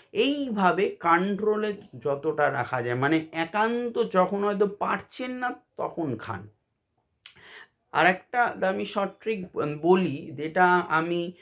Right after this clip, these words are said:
অনেককে ব-, বলেছিলাম, তা, তারা খুব, মানে, উপকৃত হয়। পকেটে খুচরো পয়সা রাখবেন না, এক। দুই, কখনো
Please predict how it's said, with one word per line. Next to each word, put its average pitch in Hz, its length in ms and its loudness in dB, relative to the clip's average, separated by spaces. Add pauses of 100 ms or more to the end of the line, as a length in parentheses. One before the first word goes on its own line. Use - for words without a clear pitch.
(340)
অনেককে 226 600 2
ব-, 160 420 4 (300)
বলেছিলাম, 196 840 2
তা, 160 220 -2
তারা 147 480 0 (180)
খুব, - 500 -8 (100)
মানে, 117 260 -4
উপকৃত 196 600 -2
হয়। 147 400 4 (100)
পকেটে 233 560 0
খুচরো 226 600 -6
পয়সা 202 420 -2
রাখবেন 123 420 0
না, 87 240 -12 (580)
এক। 143 360 0 (580)
দুই, 208 680 2 (680)
কখনো 190 760 4